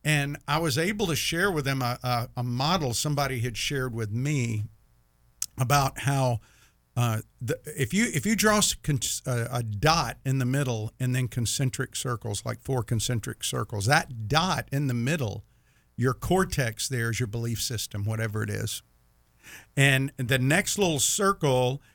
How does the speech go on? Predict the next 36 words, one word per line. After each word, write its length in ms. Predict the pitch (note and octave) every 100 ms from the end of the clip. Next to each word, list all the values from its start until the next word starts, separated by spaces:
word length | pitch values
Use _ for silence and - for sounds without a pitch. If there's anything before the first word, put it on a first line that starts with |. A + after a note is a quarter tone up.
| _ _
is 380 | C#3 C#3 A#2 B2
your, 380 | C3 B2 A2+ -
uh, 320 | B2 A#2 A2+ - _ _
your 200 | B2+ B2
goals 540 | G#2+ C3+ C#3+ C#3+ C#3
and 160 | C3 A2+
values. 720 | A#2+ C3 C#3 G2+ F#2+ F#2 - - _ _
The 140 | A2+ C3+
next 460 | B2 C3 A3 -
circle 440 | - D3+ B2+ C#3 C3
is 140 | A#2+
your 100 | C3
priorities. 920 | A2 C3+ B2+ A#2+ D#3 C#3 G#2+ G#2+ G#2+ -
And 200 | C3 C3+
then 140 | C#3
the, 140 | A#2+ -
the 240 | D3 C#3 B2
fourth 380 | - F#3 G3+ G3
circle 720 | - D3 G2+ B2+ A#2+ B2 - - _ _ -
is 320 | C#3 - -
what 220 | D3+ -
the 60 | B2+
world 380 | C3 B2 A#2+
around 360 | A2+ A#2 A#2+ G#2+
you 80 | G#2+
sees. 600 | - D3 B2 G2 - - - _
<clears throat> 60 | - - G#2 - - - _
You 200 | - E3+
can 180 | A#3 F3
try 240 | - G3 F#3
to 120 | C3+
alter 440 | D3+ E3 F#3 D#3+
those 280 | C#3 C3+ A#2+
outer 280 | C#3+ D3+ D#3
three 220 | B2 D#3
circles 640 | C3+ D3+ D#3 G3 G3+ -